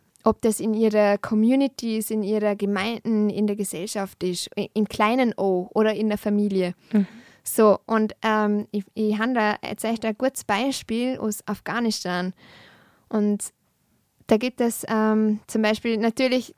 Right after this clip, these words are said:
Speaker 1: die Gleichberechtigung in A-, Afghanistan ist noch nicht so ausgeprägt,
Speaker 2: Mhm.
Speaker 1: jetzt momentan sowieso wieder überhaupt nicht mehr.
Speaker 2: Hm.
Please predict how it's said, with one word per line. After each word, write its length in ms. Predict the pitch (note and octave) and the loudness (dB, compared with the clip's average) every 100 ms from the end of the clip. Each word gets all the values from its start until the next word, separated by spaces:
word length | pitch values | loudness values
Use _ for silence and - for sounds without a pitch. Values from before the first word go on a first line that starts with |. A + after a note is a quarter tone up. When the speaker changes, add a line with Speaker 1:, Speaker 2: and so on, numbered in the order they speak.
| - | -8
Speaker 1:
die 100 | A3 | -2
Gleichberechtigung 840 | A#3+ C4 - A#3 A#3+ B3+ A3+ B3+ C#4 | 0 0 0 0 0 -2 -4 -2 0
in 180 | B3+ | 0
A-, 160 | C4+ A3+ | 0 0
Afghanistan 720 | A#3 A3+ A#3 A#3 A#3+ A#3 A3+ A3+ | 0 0 0 0 -2 0 0 0
ist 180 | A3+ | -2
noch 80 | A#3+ | 0
nicht 260 | A#3 D4 - | 2 0 2
so 240 | - B3 | 4 4
ausgeprägt, 580 | B3+ G#3+ B3 - - A#3 | 4 2 0 -4 -4 2
Speaker 2:
Mhm. 40 | G3+ | 4
Speaker 1:
jetzt 180 | G3+ | 4
momentan 440 | G#3 G#3+ G#3 F#3 F#3 | 2 0 0 -2 -4
sowieso 320 | F#3 G3+ G3+ | -4 -4 -4
wieder 200 | G3 F#3+ | -2 -2
überhaupt 440 | F#3+ F#3 A3+ - | -2 -2 -4 -2
nicht 100 | G3+ | 0
mehr. 200 | G#3 B3+ C#4+ | 2 2 6
Speaker 2:
Hm. 160 | A#3 | 4